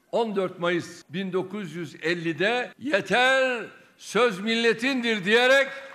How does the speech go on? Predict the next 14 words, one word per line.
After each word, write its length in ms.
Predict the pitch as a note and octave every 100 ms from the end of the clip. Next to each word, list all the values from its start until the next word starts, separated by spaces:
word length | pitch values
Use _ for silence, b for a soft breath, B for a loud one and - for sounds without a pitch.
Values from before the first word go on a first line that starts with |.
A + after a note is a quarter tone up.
| - - -
milletin 680 | C#3 A3+ B3 B3 B3+ C#4+ A3+
gönlüne 460 | A#3 A#3+ A#3 B3
girmiş 460 | C4 B3+ C4+ C#4 C4 - - - - - -
ve 160 | G#3+ B3
sandıktan 880 | - A3+ A#3+ A#3+ - B3+ D4 D4+ C#4 F3 - - -
ezici 580 | E3+ G#3+ F#3 C4 D4 D#4+
bir 140 | C#4+ C4
zaferle 580 | G#3 C4 B3 D4 C#4
çıkmıştır. 560 | G#3+ F#3+ - D#3 - A2+ E3+
Milletimiz 720 | B3 C4+ - C4+ C#4 A#3+ - - C3+
yetmiş 480 | A3 B3 C4 G#3
üç 220 | D4 G#3 B3
yıl 120 | B3
sonra 380 | E3+ A3 F#3